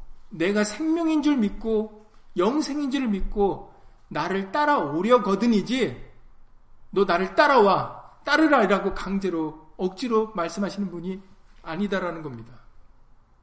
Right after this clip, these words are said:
많은 사람들이 예수님을 떠났을 때 예수님은 제자들에게도 말씀하십니다. "너희도 가려느냐?"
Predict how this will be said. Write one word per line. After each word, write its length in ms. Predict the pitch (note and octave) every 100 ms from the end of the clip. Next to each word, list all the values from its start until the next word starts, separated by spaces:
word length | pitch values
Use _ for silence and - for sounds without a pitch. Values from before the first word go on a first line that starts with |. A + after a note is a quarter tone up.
| _ - - _ _ _ - _ _ _ _ - - - - - - - - - - - - - - - - -
많은 400 | D#3 F3 C4 C#4
사람들이 600 | A#3+ A#3+ A3+ A3 A3 F3
예수님을 380 | F3 F#3 G3+ F#3+
떠났을 500 | C4 B3+ A3 E3+ -
때 300 | D#3 C3+ B2 - -
예수님은 420 | E3 D#3+ F3+ F3
제자들에게도 800 | - E3+ F#3+ F#3+ F3+ E3+ D#3+ D#3+
말씀하십니다. 760 | C#3 C3+ D#3+ C#3+ C#3 A#2 - - -
"너희도 400 | C3+ E3 G#3+ G#3
가려느냐?" 680 | F3+ E3+ C#3+ A#2+ A#2 -